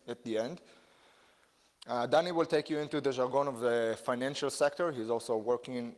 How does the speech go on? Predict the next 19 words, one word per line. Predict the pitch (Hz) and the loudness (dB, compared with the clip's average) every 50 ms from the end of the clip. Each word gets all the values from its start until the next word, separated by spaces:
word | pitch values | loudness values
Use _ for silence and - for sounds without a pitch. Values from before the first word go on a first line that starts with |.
| - - | -16 -10
uh, | - 120 113 113 110 107 107 107 104 107 104 104 104 104 101 104 104 104 - - - 113 | -4 -2 0 2 2 2 2 2 2 0 0 0 -2 -4 -4 -6 -6 -8 -10 -12 -10 -8
at | 120 117 107 - - _ - | -8 -8 -10 -12 -16 _ -2
that | 120 110 107 - | -2 -2 -2 -2
sector, | - - 120 - - - 160 190 - - - - - - - - - - - _ _ _ - | -2 -2 -2 -2 0 0 0 0 0 -6 -20 -20 -20 -20 -20 -20 -20 -20 -20 _ _ _ -4
and | 123 123 120 123 123 123 123 123 123 120 120 - | 0 0 2 2 2 0 0 -2 -2 -6 -6 -4
the | 135 127 | -4 -2
crypto | - 160 147 - - 127 | 0 -2 -2 0 -2 -2
markets | 123 120 123 135 139 - 185 180 180 - - - - - | 0 2 0 0 2 2 0 0 0 -6 -10 -10 -12 -10
in | 131 123 | -10 -4
general. | 117 123 123 135 156 165 175 170 170 147 | 0 0 2 2 2 2 0 0 -2 -2
And | 139 139 139 139 127 123 127 - - - | -2 -2 -2 -4 -6 -8 -10 -12 -10 -6
we | 127 139 | -4 -2
will | 147 143 147 143 | 2 2 2 2
do | 131 147 147 147 143 143 143 139 135 - - - - _ - | 2 2 2 2 2 0 0 -2 -6 -10 -20 -20 -20 _ -18
some | - - - 127 135 | -10 -4 -2 -2 -2
sort | 131 - - 147 147 147 | -2 -2 0 2 2 2
of | 139 117 | 4 4
a | 120 113 107 104 101 101 98 95 98 95 98 - - - - - _ _ - | 4 4 6 6 4 4 4 2 0 -2 -4 -10 -20 -20 -20 -20 _ _ -16
switch | - - - 143 196 220 - - - - | -12 -4 -2 -2 -2 -2 -2 -10 -10 -10